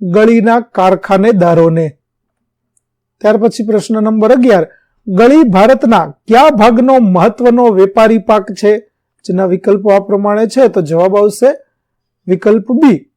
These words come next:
પૂર્વ ભારતનો. ત્યાર પછીનો પ્રશ્ન બારમો, કપાસ ભારતના કયા ભાગનો મહત્વનો વેપારી પાક છે?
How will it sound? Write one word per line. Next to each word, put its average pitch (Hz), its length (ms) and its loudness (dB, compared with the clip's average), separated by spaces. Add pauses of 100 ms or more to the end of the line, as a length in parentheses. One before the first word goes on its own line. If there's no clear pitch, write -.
(160)
પૂર્વ 240 320 2
ભારતનો. 165 600 -2 (1500)
ત્યાર 247 180 2
પછીનો 262 420 0
પ્રશ્ન 240 520 -2 (420)
બારમો, 214 520 0 (440)
કપાસ 254 480 0
ભારતના 226 600 0
કયા 247 340 0
ભાગનો 247 440 0
મહત્વનો 220 680 0
વેપારી 220 440 2
પાક 202 300 -4
છે? 208 340 -4